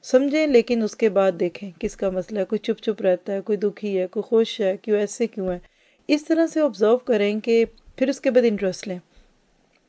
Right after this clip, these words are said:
कि उनके मसले हैं, कोई परेशानी है। सास है तो उनको लग-, आपको लग रहा है कि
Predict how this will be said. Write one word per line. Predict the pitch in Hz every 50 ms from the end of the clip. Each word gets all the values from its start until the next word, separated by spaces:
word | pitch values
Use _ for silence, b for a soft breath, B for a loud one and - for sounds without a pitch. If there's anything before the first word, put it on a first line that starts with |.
| _ _ _
कि | - 220
उनके | - - 220 208 202 202 202 - 214 208
मसले | 202 196 190 185 - - 202 190
हैं, | 196 190 196 196 196 202 - _
कोई | - 220
परेशानी | - 220 190 190 - - 202 185 185 185 190 185 180
है। | 180 180 185 185 b b b b b b b b b b b b b
सास | _ - - 208 214 214 214 - 208
है | 202 190 190 190 - _ _ _ -
तो | 220
उनको | 196 190 - 101
लग-, | 101 98 - 196 -
आपको | 117 - - - -
लग | - 202 196 190 196
रहा | 196 202
है | 196 190
कि | 185 - 208 196 190 185